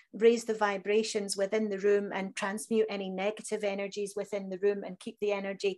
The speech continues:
clear and cleansed and protected. So I have that all around this room.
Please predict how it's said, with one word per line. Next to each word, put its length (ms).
clear 420
and 220
cleansed 680
and 280
protected. 680
So 180
I 80
have 220
that 180
all 240
around 340
this 240
room. 300